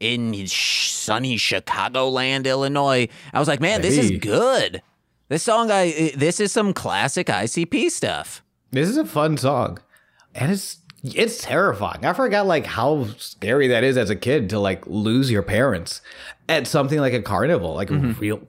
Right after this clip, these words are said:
Speaker 2: it's crowded as hell. There are people from all over the state. Some, well, that's a, that's a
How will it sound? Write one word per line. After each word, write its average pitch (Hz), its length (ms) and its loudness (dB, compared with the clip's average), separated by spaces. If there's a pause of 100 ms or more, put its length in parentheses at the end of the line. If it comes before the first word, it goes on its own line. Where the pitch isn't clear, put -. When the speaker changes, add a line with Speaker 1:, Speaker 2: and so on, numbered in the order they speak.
(260)
Speaker 2:
it's - 140 -16
crowded 123 480 2
as 113 140 2
hell. 120 360 2 (260)
There 123 120 2
are 120 40 2
people 131 260 0
from 117 180 0
all 113 160 4
over 113 160 0
the 95 80 -4
state. 110 420 0
Some, - 200 -2
well, 110 100 0
that's 110 180 2
a, 101 120 0 (160)
that's 120 160 0
a 92 100 -2